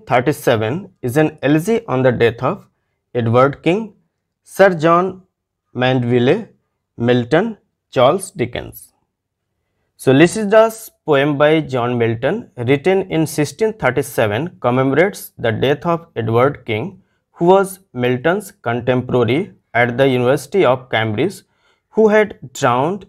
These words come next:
in a shipwreck in August sixteen hundred thirty-seven. So, your right option will be first, Edward King. Now, question number one hundred.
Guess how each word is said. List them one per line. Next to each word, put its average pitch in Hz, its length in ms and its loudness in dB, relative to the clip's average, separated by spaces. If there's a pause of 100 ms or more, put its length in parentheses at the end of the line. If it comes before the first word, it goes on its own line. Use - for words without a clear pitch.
in 131 140 -2
a 135 80 0
shipwreck 151 800 -2
in 127 220 -6
August 120 520 -2 (240)
sixteen 185 420 -2
hundred 123 320 -2
thirty-seven. 104 640 -6 (540)
So, - 180 -4
your 127 160 4
right 165 280 2 (100)
option 143 340 -4
will 151 160 -2
be 151 140 -6
first, 147 500 -6 (320)
Edward 117 520 0
King. 101 280 -10 (1600)
Now, 123 260 4
question 127 400 -2
number 196 320 2
one 123 220 -2
hundred. 127 380 -2